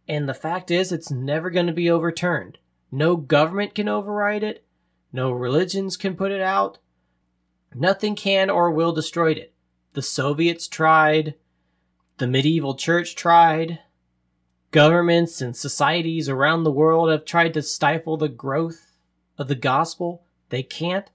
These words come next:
They won't. And it's just gonna continue to reach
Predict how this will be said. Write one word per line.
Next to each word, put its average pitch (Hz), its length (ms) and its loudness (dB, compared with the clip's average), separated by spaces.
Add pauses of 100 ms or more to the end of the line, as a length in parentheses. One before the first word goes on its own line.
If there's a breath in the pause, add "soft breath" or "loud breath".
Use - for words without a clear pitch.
(760)
They 113 260 -10
won't. 123 360 -8 (1700)
And 160 160 2
it's 143 160 0
just 175 200 -2
gonna 202 200 2
continue 165 800 -2
to 127 200 -10
reach 156 480 -6